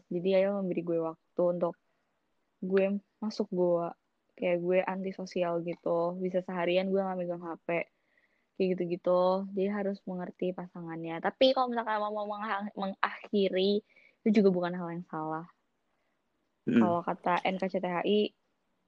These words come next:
Speaker 1: eh, ikhlasin masalah yang kecil, masalah yang besar kecilin.
Speaker 2: Itu dia. Sama, eh, apa ya, tambahan lagi.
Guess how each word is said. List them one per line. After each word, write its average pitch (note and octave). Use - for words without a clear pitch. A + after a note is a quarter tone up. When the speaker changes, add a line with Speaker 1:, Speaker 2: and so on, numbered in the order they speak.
Speaker 1:
eh, F3
ikhlasin F#3+
masalah F3+
yang F#3
kecil, G#3
masalah F#3+
yang F3
besar F3+
kecilin. C4
Speaker 2:
Itu G#2+
dia. A2+
Sama, B2
eh, A#2+
apa -
ya, B2
tambahan A#2
lagi. A#2